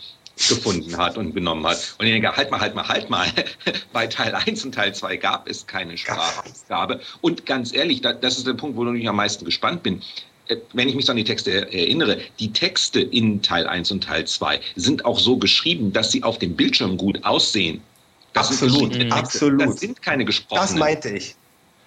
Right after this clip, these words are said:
Speaker 1: Und,
Speaker 2: Genau, also
Speaker 1: äh,
Speaker 2: genau da, da, Entschuldigung, darauf wollte ich hinaus, dass dieses, dieses ganze Werk auf, auf die Technik von damals zugeschnitten war. Und einige der Witze spielen ja auch mit der Technologie. Was Boris meinte mit dem ge-,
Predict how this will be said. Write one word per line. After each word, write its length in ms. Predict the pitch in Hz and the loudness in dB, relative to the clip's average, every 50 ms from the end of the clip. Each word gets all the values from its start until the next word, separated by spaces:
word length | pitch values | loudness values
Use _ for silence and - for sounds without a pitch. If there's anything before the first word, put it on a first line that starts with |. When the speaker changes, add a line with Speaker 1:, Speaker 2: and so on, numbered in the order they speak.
| _ - | _ 0
Speaker 1:
Und, 140 | 139 139 139 | 0 2 2
Speaker 2:
Genau, 140 | 131 123 123 | 4 2 2
also 160 | 127 139 147 | 2 2 2
Speaker 1:
äh, 40 | 151 | 2
Speaker 2:
genau 200 | 147 147 139 156 | 4 4 2 2
da, 100 | 151 151 - _ _ _ | 0 -2 -6 _ _ _
da, 180 | - 131 127 - - - - - - _ _ _ _ _ _ _ _ | -2 -2 -2 -2 -8 -18 -20 -20 -20 _ _ _ _ _ _ _ _
Entschuldigung, 380 | - - 127 117 110 110 110 113 | -8 -4 -2 0 0 0 2 2
darauf 240 | 117 131 139 131 | 2 2 2 2
wollte 160 | 139 139 135 131 | 2 2 0 0
ich 80 | 131 | -2
hinaus, 380 | 127 117 120 127 143 135 - - | 0 0 2 2 2 2 0 -2
dass 220 | 120 104 - - - - - - - _ _ - | -4 -4 -4 -8 -12 -16 -18 -18 -20 _ _ -8
dieses, 420 | 143 147 151 160 147 127 - - - | -6 -4 -2 -2 -2 -2 -4 -4 -2
dieses 300 | 143 131 127 123 - - | 0 0 0 0 2 2
ganze 340 | 120 127 127 - 117 107 | 2 2 2 2 0 2
Werk 420 | 107 110 113 139 160 160 - - - | 4 4 4 4 2 0 -2 -2 0
auf, 380 | 113 139 143 - - - - | 2 2 2 0 -6 -6 -2
auf 180 | - 131 135 - | 0 0 0 0
die 140 | - 143 131 | -2 -2 0
Technik 320 | - 139 139 139 143 - | 2 0 2 2 0 0
von 100 | - 123 | 2 2
damals 300 | 120 117 123 123 120 - | 4 4 4 2 2 2
zugeschnitten 640 | - 196 190 190 139 - - 104 98 - 101 92 90 | 0 2 2 4 2 4 4 2 2 2 0 0 2
war. 320 | 92 98 123 139 139 - - - - - - - - - | 2 2 2 2 0 -4 -10 -12 -12 -12 -12 -14 -10 0
Und 200 | - 127 120 - - | 2 2 2 4 2
einige 240 | 123 147 160 139 135 | 2 2 2 4 2
der 80 | 127 | 2
Witze 200 | 147 - - 139 | 2 0 0 0
spielen 360 | 131 - - 196 226 254 196 | 0 0 2 4 4 6 6
ja 140 | 139 110 95 | 6 6 4
auch 120 | 104 104 110 | 4 2 2
mit 100 | 110 - | 2 0
der 120 | 107 - | 0 0
Technologie. 500 | - 107 104 120 - - 95 - 107 101 - - - | 0 0 0 0 -2 -2 -4 -6 -4 -4 -4 -4 -4
Was 240 | 76 78 107 - - | -4 -4 -4 -4 0
Boris 280 | - 135 143 143 139 | 4 4 6 6 6
meinte 260 | 131 117 117 110 123 | 4 4 2 2 2
mit 140 | 120 117 - | 0 0 0
dem 180 | 113 113 107 - | 0 0 0 -2
ge-, 180 | 92 - - | -6 -6 -6